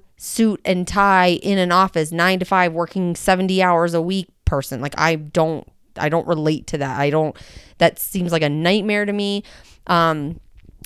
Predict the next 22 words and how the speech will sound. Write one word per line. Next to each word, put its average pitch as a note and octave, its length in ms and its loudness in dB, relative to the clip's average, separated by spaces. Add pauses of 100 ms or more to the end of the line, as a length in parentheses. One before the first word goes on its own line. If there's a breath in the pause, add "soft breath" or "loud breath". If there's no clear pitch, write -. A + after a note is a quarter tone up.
(180)
so F#3+ 260 6
anyways, F3+ 400 2
long D#3+ 200 0
story C#3+ 180 -6
short, A3 440 4
again, D#3+ 340 0 (360 loud breath)
rambling, D#3+ 480 0 (260 loud breath)
but, E3+ 320 4
um, D#3+ 540 2 (340)
I F3 80 4
really, A3+ 520 4
really E3+ 760 2
would E3 160 -6
like D#3 260 0
to F3 140 -8
quit - 240 -6
this D3 160 -6
job C#3+ 300 0
at C#3 140 -6
some C3+ 200 -4
point, - 260 -12
like, C#3 260 -10